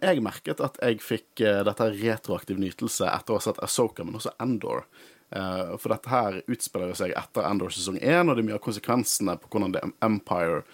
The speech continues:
eh, oppfører seg i forhold til, liksom, disse opprørssælene som popper opp, eh, som vi får se, liksom, grunnpilaren av i Andor, som jeg synes er veldig, eh, veldig gøy. Eh, men, eh, Christian, du liker Rebels, ikke du?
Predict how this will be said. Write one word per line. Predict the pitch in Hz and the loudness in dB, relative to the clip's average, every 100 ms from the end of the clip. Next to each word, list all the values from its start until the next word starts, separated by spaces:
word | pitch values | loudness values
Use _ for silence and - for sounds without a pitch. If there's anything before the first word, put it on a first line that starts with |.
| - - _ | -20 -20 _
eh, | 87 90 87 | -4 -2 -2
oppfører | - - - 82 87 | -2 -2 -2 0 0
seg | 87 87 | -2 -4
i | |
forhold | 85 87 87 | -2 -4 -2
til, | 92 87 87 | -4 -2 -4
liksom, | 85 87 | -6 -6
disse | 85 98 | -2 -4
opprørssælene | - - 98 92 - 92 80 80 80 | -4 -4 -2 -2 0 0 0 0 -4
som | 85 | -8
popper | 85 101 98 | -8 -4 -4
opp, | - - - - - - | -6 -16 -20 -20 -14 -4
eh, | 87 82 98 | -2 -2 -2
som | 95 | -2
vi | 87 | -4
får | - 95 | -2 0
se, | - 95 87 | 2 2 0
liksom, | 87 90 87 - _ _ - | -4 -6 -6 -10 _ _ -12
grunnpilaren | 98 95 104 98 - 113 107 92 85 82 | -12 -2 2 2 2 2 4 4 0 -2
av | 82 | 2
i | 90 | 4
Andor, | 110 95 - | 4 4 2
som | - | -2
jeg | 85 87 | -4 -4
synes | |
er | 87 | -2
veldig, | 87 87 87 82 - | -2 0 2 2 0
eh, | - - | -4 -2
veldig | - 92 | -2 -2
gøy. | - - - - - - _ | -2 -4 -8 -20 -20 -20 _
Eh, | 101 107 110 113 117 | 2 4 6 6 6
men, | 131 143 147 | 6 6 6
eh, | 147 143 143 139 120 - _ _ - | 6 6 6 6 4 -2 _ _ -4
Christian, | 156 - 90 85 - _ _ - | -2 2 0 -2 -10 _ _ -4
du | 160 | -2
liker | 98 92 | 0 -2
Rebels, | 87 92 92 165 | -2 -4 -6 -6
ikke | 170 | -4
du? | 349 | -4